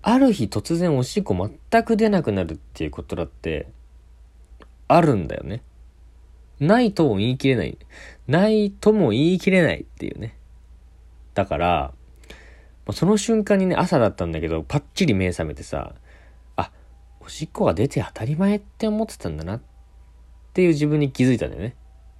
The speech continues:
うん。出て当たり前、あって当たり前、いて当たり前。まあ、そんなものなんて世の中に一つもないんだなっていうふうにおしっこから感じたんだけど、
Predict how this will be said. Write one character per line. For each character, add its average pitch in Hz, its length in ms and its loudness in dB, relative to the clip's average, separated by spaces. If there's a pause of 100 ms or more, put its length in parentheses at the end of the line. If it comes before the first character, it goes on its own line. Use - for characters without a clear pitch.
(400)
う 80 80 -8
ん。 73 200 -8 (1160)
出 131 240 2
て 294 140 4
当 139 100 0
た 151 140 -2
り 190 100 0
前、 190 300 -2 (160)
あ 202 100 2
っ - 140 -2
て 208 120 -2
当 147 80 2
た 95 140 0
り 92 80 -4
前、 92 260 -4 (680)
い 202 100 -4
て 285 200 4
当 240 100 0
た 226 140 0
り 208 100 4
前。 185 240 0 (380)
ま - 60 -8
あ、 - 20 -6
そ - 160 -2
ん 320 120 2
な 349 120 2
も 349 120 2
の 359 100 4
な 320 140 6
ん 131 80 -2
て 117 460 -2
世 101 80 -6
の 175 140 2
中 254 180 -2
に 82 100 -10
一 - 200 -10
つ - 100 -8
も 233 140 0
な 240 120 -2
い 269 100 0
ん 208 60 -2
だ 113 120 0
な 110 120 -2
っ - 40 -8
て - 200 -8
い 87 40 -2
う - 20 -6
ふ - 100 -12
う - 40 -8
に 82 60 -8
お 90 120 -10
し - 180 -8
っ - 40 -6
こ - 100 -12
か - 140 -4
ら - 80 -10
感 98 180 -6
じ 104 80 -4
た 110 100 -2
ん 78 140 -6
だ - 80 -12
け - 80 -14
ど、 85 380 -8